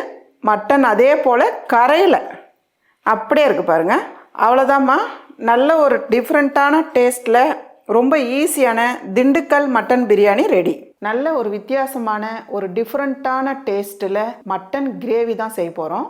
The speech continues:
ரொம்ப, ரொம்ப ஈஸியா எப்படி செய்யுதுன்னு பார்க்கலாம் வாங்க. பேன் சூடானதும் ஒன்றரை டேபிள் ஸ்பூன் மிளகு, ஒரு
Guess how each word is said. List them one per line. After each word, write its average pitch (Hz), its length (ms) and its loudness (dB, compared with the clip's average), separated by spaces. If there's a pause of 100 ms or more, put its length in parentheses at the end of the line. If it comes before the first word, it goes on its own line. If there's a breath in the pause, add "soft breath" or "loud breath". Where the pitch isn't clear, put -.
(200)
ரொம்ப, 262 280 -2
ரொம்ப 320 200 -4 (260)
ஈஸியா 320 420 -4 (240)
எப்படி 214 260 -4
செய்யுதுன்னு 226 420 -6
பார்க்கலாம் 170 360 -6
வாங்க. 190 220 -6 (160)
பேன் 220 340 -6
சூடானதும் 208 600 -2 (180)
ஒன்றரை 233 260 -4 (100)
டேபிள் 233 340 -4
ஸ்பூன் - 300 -4 (200)
மிளகு, 196 440 -2 (380)
ஒரு 233 160 -4